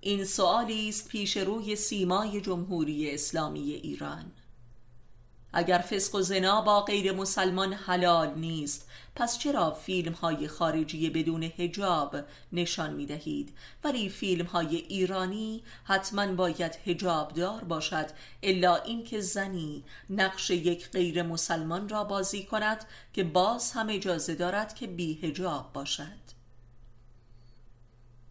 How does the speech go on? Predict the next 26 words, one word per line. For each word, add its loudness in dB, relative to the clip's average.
اگر 6
غیر 4
مسلمان 2
حق 2
دارند 2
که -2
در 4
رسانه 2
ملی 0
ما -4
بی -2
حجاب 0
باشند -2
و 6
مشروب 2
بخورند، -2
پس 2
چرا 4
توریست 0
های 2
خارجی 0
حق -6
ندارند -2
در 4
کشور -2
ما -4